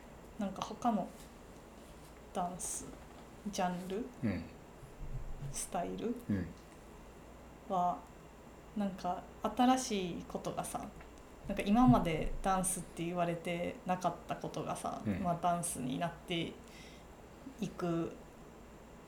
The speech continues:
Speaker 1: っていう過程で、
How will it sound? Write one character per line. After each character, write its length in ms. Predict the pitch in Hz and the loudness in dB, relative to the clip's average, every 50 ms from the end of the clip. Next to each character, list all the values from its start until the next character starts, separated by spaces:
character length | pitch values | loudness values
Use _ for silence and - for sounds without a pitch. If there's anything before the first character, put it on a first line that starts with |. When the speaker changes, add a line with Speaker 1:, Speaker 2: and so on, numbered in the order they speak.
| - - - - - - - - - - - - - - - - - - - - | -16 -16 -16 -16 -16 -16 -16 -16 -16 -16 -16 -16 -16 -16 -16 -16 -16 -16 -6 0
Speaker 1:
っ 20 | |
て 60 | - 185 | 0 2
い 220 | 165 160 156 156 | 2 2 0 -2
う 80 | 117 - | -2 -4
過 140 | - - 165 | -4 -6 -4
程 80 | - | 2
で、 580 | - 190 180 175 165 151 143 127 98 80 - - | 4 6 6 6 6 4 2 2 2 0 -2 -4